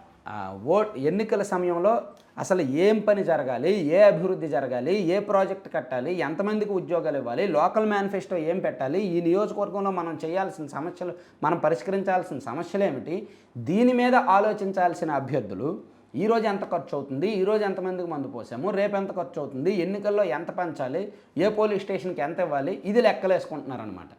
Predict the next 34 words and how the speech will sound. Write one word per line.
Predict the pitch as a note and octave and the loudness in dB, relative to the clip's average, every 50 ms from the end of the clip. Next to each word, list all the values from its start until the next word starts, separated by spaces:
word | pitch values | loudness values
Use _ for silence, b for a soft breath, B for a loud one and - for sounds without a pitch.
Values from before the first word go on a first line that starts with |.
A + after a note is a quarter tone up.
| _ _ _ _ b b b b b b b _ - - | _ _ _ _ b b b b b b b _ -2 0
So, | F#3 D#3 D3+ E3+ G3 - - - - - | 2 2 2 2 -2 -6 -12 -18 -10 -4
ఎన్నికలంటే | - C#3+ E3 F#3 F#3+ F#3+ F3 D#3+ D#3 D#3+ F3 | -2 0 2 2 0 0 -2 -2 -2 -4 -4
అలా | D3+ C3+ | -6 -6
తయారైపోయినాయి. | B2+ - B2 B2+ C#3 C#3+ C#3 A#2+ - F2+ E2+ D2 - _ _ _ _ _ _ _ _ _ _ _ _ _ _ b b b b b b b | -6 -6 -6 -6 -6 -6 -6 -8 -10 -14 -20 -20 -20 _ _ _ _ _ _ _ _ _ _ _ _ _ _ b b b b b b b
అయితే | - E3 F#3+ F#3 A3 | 2 4 6 6 6
ఇక్కడ | G#3 G#3+ F3 D#3+ D3+ D3+ - - | 6 6 4 4 4 2 0 -2
ప్రజలది | - G#2+ A#2+ C#3+ G3+ A3 A3 | -4 -4 -2 -2 -2 -2 -2
కూడా | A3 G#3 G#3 G3 | 0 0 0 0
తప్పే. | F#3+ - C#3+ C#3 - - - - _ - - G#2 | 0 -2 -6 -8 -10 -14 -18 -20 _ -12 -6 -2
చాలా | F#2 A2+ F3 G#3 G#3+ G#3 G#3 | 0 2 4 4 2 2 2
చోట్ల | G3+ G3+ G3+ G3 D#3+ C#3+ C#3 E3+ G3 G3 - - - | 0 -2 0 0 0 0 0 0 -4 -8 -14 -10 -8
కొంతమంది | C#3 C3 B2 C#3 C#3+ D#3+ E3 - | -6 -6 -4 -2 -2 -2 -4 -4
పబ్లిక్ | - - A#2+ A#2 B2+ D#3+ A3 A#3 A#3 - | -4 -4 -4 -4 -4 -4 -6 -6 -2 0
కూడా | A3 A3+ A3+ | 0 2 2
ఎదురు | G#3 F3 E3 E3+ G#3 | 2 2 2 0 0
చూస్తారు, | A3 G#3 G#3+ F#3+ - - - D#3 A#2 F2+ E2 | 0 0 -2 -2 -2 -2 -2 -4 -4 -4 -6
డబ్బులు | G#2+ B2+ C3+ C#3 E3 F#3+ F#3+ | -6 -6 -4 -4 -2 0 0
ఇవ్వట్లేదు | F3 D3 D3+ E3 - E3 E3 E3 D3+ | 0 -2 -4 -6 -6 -4 -4 -4 -2
ఏంటి, | D#3 D3+ D3 C#3 - D#3 | -4 -4 -6 -6 -6 -4
డబ్బులు | C#3 C3+ C3+ C3+ E3 E3+ | -4 -4 -4 -2 -4 -4
ఎప్పటికి | E3 - D#3 D3+ D3 | -4 -6 -8 -10 -10
ఇస్తారా, | C#3 - - C#3 C3+ C3+ | -10 -8 -6 -6 -4 -4
డబ్బులు | C3 B2+ B2 B2 C#3 D3 | -4 -6 -6 -6 -8 -8
ఎక్క-, | C#3+ - - B2+ A#2 C#3 | -8 -8 -10 -12 -10 -10
ఎప్పటికి | C3+ B2 - C#3 A#2+ | -10 -8 -8 -8 -8
ఇస్తారని | C3 C3 - B2+ B2+ C3+ C3+ | -10 -10 -10 -8 -8 -6 -4
ఎదురు | B2 C#3+ F3+ G3 | 0 2 2 2
చూస్తారు. | F#3+ E3 A2+ - - - F#2+ F#2+ b b b b b b b b | 0 -2 -6 -8 -12 -16 -16 -16 b b b b b b b b
కొన్ని | - D#3 D#3 D3+ D3+ | 0 0 2 4 4
చోట్ల | F3 G3+ G3+ G3+ F#3+ | 4 4 4 4 2
ఇవ్వకపోతే | F#3 F3+ D3+ D3 D3 E3 - F#3+ F#3+ G#3+ G3 F#3 F#3+ E3 | 2 2 -2 -4 -6 -6 -8 -4 -2 0 0 2 2 2
ఓటింగ్కి | E3+ D3 C#3+ F3 G3 G3+ G#3 G#3+ G#3 G#3 - | 2 2 2 0 0 0 -2 -4 -4 -6 -8
కూడా | E3 - E3+ E3+ F#3 F#3 | -6 -4 0 2 2 2
రారు. | C#3+ C3 C3+ D#3 F3+ - - | 2 2 4 4 4 2 0